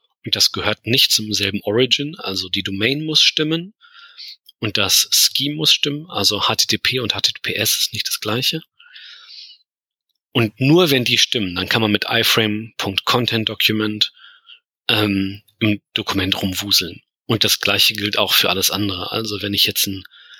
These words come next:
wenn ich jetzt ein Bild nachlade, dann kann ich es darstellen, aber ich kann es nicht über die Canvas A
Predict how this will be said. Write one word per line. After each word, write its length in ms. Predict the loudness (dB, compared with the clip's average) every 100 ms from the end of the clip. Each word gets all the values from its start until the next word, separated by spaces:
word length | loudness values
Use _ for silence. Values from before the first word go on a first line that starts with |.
| -12 -6
wenn 140 | 2
ich 80 | 2
jetzt 180 | 2 -2
ein 160 | -2
Bild 340 | 0 0 0 0
nachlade, 840 | 2 2 0 0 0 0 -2 -4 _ -4
dann 160 | 0
kann 160 | 0 2
ich 100 | 2
es 140 | 2
darstellen, 580 | 0 0 0 0 -2 -4
aber 160 | -4 0
ich 120 | 0
kann 160 | 0
es 120 | 0 2
nicht 200 | 2 0
über 100 | 0
die 100 | 0
Canvas 400 | 0 0 0
A 60 | 0